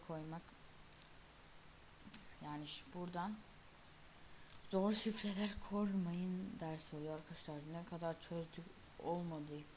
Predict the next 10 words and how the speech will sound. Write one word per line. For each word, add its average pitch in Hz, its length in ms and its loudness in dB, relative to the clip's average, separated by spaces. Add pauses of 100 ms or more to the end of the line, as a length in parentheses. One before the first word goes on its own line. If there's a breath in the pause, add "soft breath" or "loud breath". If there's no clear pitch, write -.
(140)
yet-, 160 140 0 (400)
yetmedi. 151 560 0 (1080 loud breath)
Arkadaşlar, 165 720 4
bir 190 100 6
öneriniz 208 540 10
varsa 208 340 8
desen 170 360 6
Yunus 180 380 0
Emre'ye 175 280 4
sesleniyorum. 147 720 2